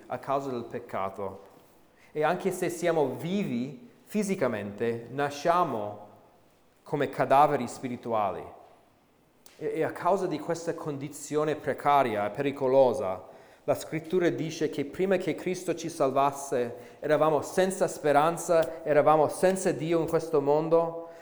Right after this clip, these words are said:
eravamo sotto la potenza del peccato e della morte. Queste due potenze operavano in noi, e versetto tre dice che Dio ha agito a favore nostro.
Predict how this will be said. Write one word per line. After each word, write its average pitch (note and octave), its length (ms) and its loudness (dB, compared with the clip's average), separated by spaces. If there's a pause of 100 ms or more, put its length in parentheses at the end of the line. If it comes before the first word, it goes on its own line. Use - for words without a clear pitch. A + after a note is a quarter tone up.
(140)
eravamo D#3+ 400 6
sotto F#3+ 480 2
la E3+ 120 4
potenza E3 540 -2
del C#3+ 140 0
peccato E3+ 640 2
e D#3 40 6
della B2+ 160 2
morte. D#3+ 680 0 (680)
Queste D3+ 320 -4
due D#3 180 2
potenze D#3+ 500 -2
operavano D3 760 2
in B2 100 -2
noi, E3 480 6 (540)
e C#3+ 100 -6
versetto E3+ 560 2
tre E3+ 300 4
dice D#3 260 -2
che B2+ 300 -4
Dio F3+ 340 4
ha C3 120 6
agito A#2+ 580 -2
a G#2+ 80 -2
favore B2 340 -4
nostro. - 600 -8